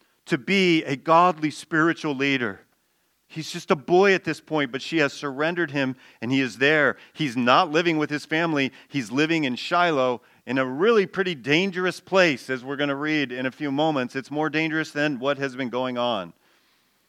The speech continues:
Verse nineteen, "Each year his mother made him a little robe and took it to him when she went up with her husband." So every year they would travel and offer sacrifices as faithful Israelites, not as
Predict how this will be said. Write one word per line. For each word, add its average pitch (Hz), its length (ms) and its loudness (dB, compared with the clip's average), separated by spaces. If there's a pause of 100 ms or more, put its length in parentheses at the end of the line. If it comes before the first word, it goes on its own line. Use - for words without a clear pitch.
(260)
Verse 143 200 -2
nineteen, 120 480 -2
"Each 143 300 -6
year 143 280 2
his 117 140 -6
mother 131 300 0
made 135 300 -2
him 131 160 -6
a 120 60 -2
little 123 280 -4
robe 110 540 -4 (540)
and 101 200 -12
took 180 280 -4
it - 100 -12
to 135 160 -2
him 95 400 -6 (640)
when 123 160 -6
she - 180 -4
went 131 240 2
up 165 180 4
with 160 120 -4
her 139 120 0
husband." 131 380 0
So 131 120 0
every 165 200 0
year 180 180 2
they 143 100 2
would 147 140 -4
travel 165 460 0
and 139 100 0
offer 160 300 0
sacrifices 156 720 -2
as 131 140 -2
faithful 170 560 -2
Israelites, 131 500 0 (300)
not 160 200 4
as 156 160 2